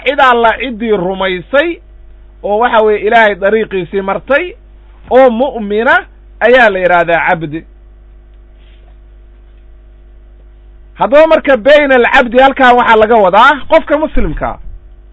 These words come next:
Bayna alcabdi wa bayna ashirki waalkufri, inuu marka shirki iyo gaalnimo ku dhaco qofkii muslimka ahaa.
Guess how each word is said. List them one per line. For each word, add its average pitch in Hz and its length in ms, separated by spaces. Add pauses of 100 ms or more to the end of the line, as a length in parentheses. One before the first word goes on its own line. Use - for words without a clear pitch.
(1000)
Bayna 254 440
alcabdi 190 680 (1500)
wa 196 200
bayna 262 420
ashirki 170 720 (960)
waalkufri, 214 760 (840)
inuu 285 260
marka 311 460 (760)
shirki 311 340
iyo 226 260
gaalnimo 208 560
ku 233 160
dhaco 170 300
qofkii 202 420
muslimka 180 640
ahaa. 110 200